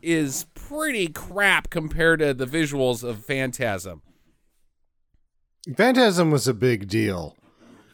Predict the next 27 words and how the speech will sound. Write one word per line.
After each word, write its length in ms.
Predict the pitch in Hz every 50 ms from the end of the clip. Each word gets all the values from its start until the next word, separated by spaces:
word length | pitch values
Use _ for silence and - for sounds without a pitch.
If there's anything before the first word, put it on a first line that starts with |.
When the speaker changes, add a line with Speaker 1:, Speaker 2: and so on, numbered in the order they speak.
| _ _ _ _ _ -
Speaker 2:
I 520 | 139 151 165 180 185 180 170 151 151 - _ _ _ _ _ _ -
remember 580 | 143 143 147 156 185 208 208 185 180 165 151
liking 480 | 139 123 120 127 143 143 - 175 170 175
it, 280 | 180 185 190 185 - -
but 260 | 147 139 143 135 131 -
unfortunately, 800 | 147 147 151 139 - 202 208 208 - - 156 139 123 123 127 123
because 240 | 127 113 135 135
it's 120 | 127 117 113 104
been 180 | 139 143 143
that 220 | 143 143 135 127 120
long 480 | 120 120 127 139 147 151 160 160 143 -
and 140 | 135 123
I 180 | 123 123 117 110
chased 480 | 98 - - - 147 147 147 - - 170
it 240 | 165 170 170 - _ -
with 320 | 135 127 131 127 120 - - - _ _ _ _ _ _ _ _
Phantasm 680 | - 143 143 143 143 - 156 147 147 131 127 131 117 107
two, 500 | 101 - - 156 151 147 143 139 135 131
not 400 | 127 123 127 127 131 127 127 - _ _ _ -
a 60 | - 120
year 300 | 113 110 123 127 127 127
later 380 | 120 120 120 127 120 135 139 139
or 60 | 131
something 320 | - 147 143 131 143 151 147
like 220 | 147 147 143 -
that. 360 | 143 147 151 156 156 139 -
Speaker 1:
Right. 220 | 117 117 113 123